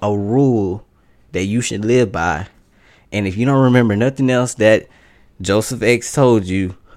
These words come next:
always remember this. And the, the rule is, if it does not benefit you, then don't do it. Let me repeat. If it does not benefit you, then do not do it.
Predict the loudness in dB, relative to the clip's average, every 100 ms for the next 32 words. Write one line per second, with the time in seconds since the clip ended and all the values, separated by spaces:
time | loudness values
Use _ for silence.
0 | -4 2 4 4 2 2 0 0 0 -4
1 | -6 -10 -18 -20 -20 _ _ _ -20 -20
2 | _ _ _ _ -8 -4 -4 -2 -2 2
3 | 4 6 6 4 2 -2 -4 -2 0 4
4 | 6 6 4 -2 -2 -2 -2 0 -2 -2
5 | -4 -4 -4 -4 -8 -14 -18 -8 -4 -2
6 | -2 0 0 0 -2 -4 -4 -10 -20 -20
7 | _ _ _ _ _ _ _ _ _ -4
8 | 0 2 4 2 2 0 -2 -14 -18 -18
9 | -20 -20 -20 -20 -20 _ _ -12 -12 -10
10 | -2 0 2 2 6 6 6 4 6 4
11 | 2 -10 -10 2 4 6 4 2 0 0
12 | -4 -2 2 2 2 -2 -12 _ _ _
13 | _ _ -20 _ -6 0 2 2 4 4
14 | 4 2 0 2 0 0 -8